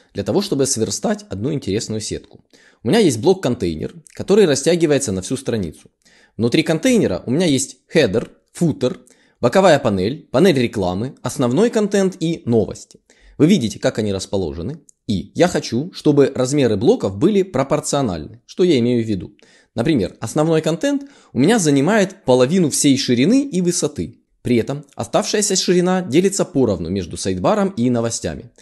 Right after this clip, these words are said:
То же самое и по высоте. Основной контент занимает половину высоты,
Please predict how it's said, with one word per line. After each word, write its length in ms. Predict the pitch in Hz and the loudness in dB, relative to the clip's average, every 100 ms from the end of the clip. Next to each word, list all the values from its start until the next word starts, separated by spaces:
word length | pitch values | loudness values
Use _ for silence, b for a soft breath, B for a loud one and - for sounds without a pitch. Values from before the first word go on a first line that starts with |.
| b b _ | b b _
То 100 | 208 | 2
же 100 | 220 | 4
самое 320 | - 196 180 | 2 2 2
и 100 | 160 | 0
по 100 | 147 | -2
высоте. 500 | 139 139 127 - 82 - | 0 0 -4 -6 -8 -8
Основной 380 | - - 135 139 | -10 -2 2 2
контент 420 | 139 135 117 85 | 2 0 -2 -2
занимает 480 | 90 117 139 101 85 | -2 0 2 0 -2
половину 400 | 113 135 135 110 | 0 2 2 0
высоты, 520 | 101 - 98 101 151 | -2 -4 -4 -6 -8